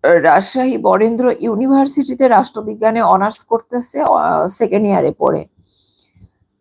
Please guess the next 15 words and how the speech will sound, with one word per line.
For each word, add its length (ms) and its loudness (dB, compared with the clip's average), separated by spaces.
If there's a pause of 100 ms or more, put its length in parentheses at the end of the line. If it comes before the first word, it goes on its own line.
(100)
আর, 720 2 (460)
আহ, 200 -2
হচ্ছে 600 0 (3750)
নিহাজুল 600 2
হক 240 2
লিখেছে, 420 -4
"হাই, 540 0 (680)
আমার 600 2 (2500)
সিলেটি 440 2
ভাষায় 380 0
কথা 240 0
বলতে 300 0
পারো 640 2
আয়েশা 320 -2
পারভিন?" 500 -4